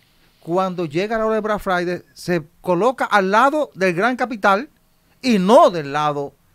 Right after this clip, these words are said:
de el, el público? Me explico, para que no me, no me malinterprete.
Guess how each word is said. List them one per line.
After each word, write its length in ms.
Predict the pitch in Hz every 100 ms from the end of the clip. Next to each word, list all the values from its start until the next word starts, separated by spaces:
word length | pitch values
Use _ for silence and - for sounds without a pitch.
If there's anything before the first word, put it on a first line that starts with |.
| _
de 540 | 131 127 165 165 175 - _ 156
el, 260 | 156 143 156
el 120 | 131
público? 480 | 240 180 135 127 - _ _ _ _ _ 143
Me 80 |
explico, 440 | 127 - 156 147 107
para 140 | 110 107
que 60 |
no 100 | 120
me, 240 | 135 120 -
no 100 | 120
me 60 | 123
malinterprete. 680 | 117 113 113 131 160 -